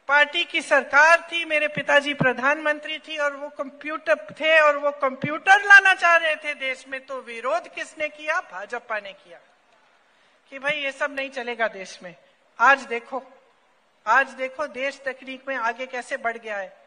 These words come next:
उसकी वजह से। क्योंकि बहुत सालों पहले, दशकों पहले किसी की सोच थी।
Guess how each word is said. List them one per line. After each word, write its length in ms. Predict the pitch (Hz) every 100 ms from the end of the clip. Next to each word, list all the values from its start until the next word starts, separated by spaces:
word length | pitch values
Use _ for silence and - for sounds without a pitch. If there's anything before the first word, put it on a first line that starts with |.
| _
उसकी 320 | 311 - 370
वजह 260 | 339 294 262
से। 260 | - 185 - _ _ _ _ _
क्योंकि 300 | 320 330 381
बहुत 540 | 285 269 - 202 403 -
सालों 360 | 349 359 370
पहले, 380 | 381 349 349 359
दशकों 560 | 254 285 285 370 381 370
पहले 380 | 311 285 311
किसी 280 | 311 285 294
की 140 | 285 302
सोच 420 | - 262 254 -
थी। 380 | - 254 202